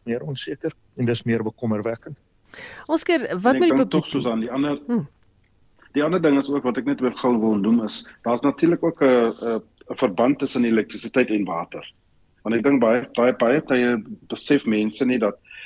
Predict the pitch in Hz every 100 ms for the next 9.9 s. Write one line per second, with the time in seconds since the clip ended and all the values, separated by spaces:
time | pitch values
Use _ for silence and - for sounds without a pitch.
0 | - 123 135 143 - 143 139 139 - 135
1 | 127 123 - 143 143 165 131 131 104 110
2 | 123 117 95 98 95 131 113 117 110 120
3 | 107 101 92 101 - 123 113 110 - 117
4 | - 117 - - - 220 - _ 110 139
5 | - 107 - 139 139 127 117 - 92 101
6 | 110 117 113 101 101 98 98 107 - 113
7 | 110 - 104 - 123 101 - 107 104 110
8 | 113 98 - - - - _ _ _ _
9 | 107 156 165 120 113 113 113 127